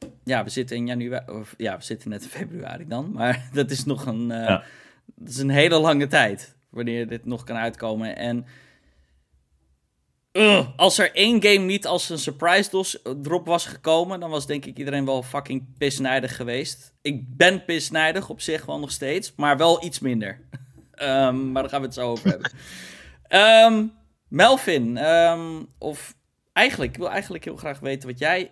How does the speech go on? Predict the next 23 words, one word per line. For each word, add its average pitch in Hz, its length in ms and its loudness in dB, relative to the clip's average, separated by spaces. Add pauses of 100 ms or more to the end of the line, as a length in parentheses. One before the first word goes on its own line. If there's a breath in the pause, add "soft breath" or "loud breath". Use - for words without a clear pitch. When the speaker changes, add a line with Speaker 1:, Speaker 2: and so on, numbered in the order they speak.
Speaker 1:
van - 240 -12
de 123 60 -6
volgende 123 500 -8
game, 110 280 -8
eh, 107 200 -12
vindt, 110 260 -12
Fabian. 101 360 -8
Want 117 160 -10
jij 165 220 -2
bent 139 180 -8
volgens 127 240 -14
mij 117 180 -8
de 117 80 -10
enige 127 480 -10
hier 117 220 -10
die 117 200 -10
een 117 80 -6
beetje 120 260 -10
zijn - 240 -14
twijfels 160 480 -2
heeft, - 380 -10 (400 soft breath)
namelijk 143 380 -6
over 151 440 -8